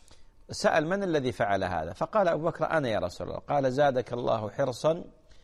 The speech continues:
ولا تعد، وضبطت ولا تعدو من العدو." يعني هو، هو دخل وراكع، هو كبر قائما ثم ركع ثم عدا وهو راكع.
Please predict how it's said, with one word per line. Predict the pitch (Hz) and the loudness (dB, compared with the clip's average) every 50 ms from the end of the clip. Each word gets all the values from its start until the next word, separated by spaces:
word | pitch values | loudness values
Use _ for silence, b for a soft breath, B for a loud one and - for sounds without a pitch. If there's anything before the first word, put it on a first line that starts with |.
| b b - | b b -2
ولا | 120 120 123 110 | 2 4 4 4
تعد، | - - 110 101 104 98 78 - - - - - - _ - - - - - - | 4 4 2 2 2 0 -2 -6 -16 -20 -20 -20 -20 _ -20 -20 -20 -20 -10 -2
وضبطت | 117 120 117 147 165 156 160 151 - - 156 - - | -2 0 2 2 0 0 0 0 0 0 -2 0 0
ولا | 117 123 127 135 131 | 0 2 4 4 2
تعدو | 117 - - 139 110 110 110 104 113 113 107 98 90 82 - - b b b b b b b | 2 4 2 2 2 2 -2 -2 -2 -2 0 -2 -2 -6 -8 -12 b b b b b b b
من | - 107 107 107 | -8 -4 -2 0
العدو." | 101 92 101 123 120 104 92 76 - - - - - - _ - _ - _ - | 0 4 4 2 2 2 -4 -6 -8 -12 -20 -20 -20 -20 _ -20 _ -20 _ -14
يعني | - - 78 82 82 67 73 85 - - | -12 -10 -10 -8 -8 -8 -8 -8 -10 -6
هو، | 101 107 113 107 | -4 0 2 2
هو | 104 117 120 110 | 4 4 2 2
دخل | 104 127 135 - - 135 131 | 2 2 0 2 0 0 0
وراكع، | 117 117 127 127 135 110 - - - 82 69 - - b b b b b - | 0 0 4 4 4 4 4 0 -8 -10 -10 -12 -18 b b b b b -4
هو | - 104 101 - - - - - - - - - - - _ - - - - - - | -2 0 0 0 -2 -8 -18 -20 -20 -20 -20 -20 -20 -20 _ -20 -20 -20 -18 -2 0
كبر | 185 - - 127 147 135 135 | 0 0 2 2 2 2 2
قائما | 131 - - 139 143 - - 156 165 185 220 - - - - _ _ - - | 2 4 4 4 4 4 0 -2 -4 -4 -6 -8 -14 -20 -20 _ _ -20 -6
ثم | - 147 131 131 127 | -6 -4 -2 0 2
ركع | 131 156 165 - - 220 - - | 4 4 2 2 2 0 0 0
ثم | - - 156 156 151 | -4 -8 -6 -2 -2
عدا | - - 165 185 165 165 | 0 2 2 2 2 2
وهو | 165 170 139 139 131 123 | 2 2 2 4 4 4
راكع. | 113 107 98 - - - 78 | 6 4 4 2 0 -8 -10